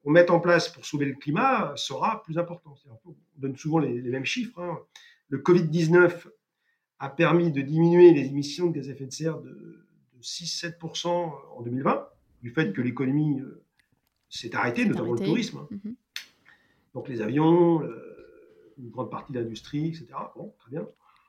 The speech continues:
Speaker 1: Et, euh, donc, bon, bah, pour la planète, ça a été un petit sur-, sursaut, hein, au niveau des gaz à effet de serre, même s'il y en a beaucoup qui ont été émis quand même, hein, mais il y a eu moins six, sept pour cent, c'était jamais arrivé depuis la Deuxième Guerre mondiale.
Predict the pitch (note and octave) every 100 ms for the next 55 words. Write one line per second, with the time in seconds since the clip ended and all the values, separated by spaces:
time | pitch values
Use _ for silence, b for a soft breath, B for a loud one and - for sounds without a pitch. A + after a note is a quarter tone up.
0 | _ _ _ _ _ _ _ _ D3+ D#3
1 | E3 D#3+ D3+ C#3+ C3+ C3+ C3 B2+ B2 B2
2 | B2 B2+ - A#2 B2+ A#2+ - C#3+ C#3 D3
3 | D#3+ E3 A#2+ A#2 B2 A2+ - C#3 - D#3+
4 | D3+ - - - E3+ - C#4+ D4 G#3 E3
5 | E3+ D#3 B2 C3 D3 C3 B2 A#2 A#2+ C3
6 | C#4 E3+ D#3 E3+ D3 C3 B2 E3 G#3 -
7 | C#3 C3 C3+ C3+ D3+ C#3+ G3+ - G#3+ A3
8 | B2+ A#2 A2+ A2+ D3 E3 C#3 D#3+ D#3+ -
9 | - A#2+ C#3 - B3+ - B2 C3 C#3 C#3
10 | C3+ D3+ D3+ - C3+ C3 B2 A#2 A#2+ A#2+
11 | - F3 G3+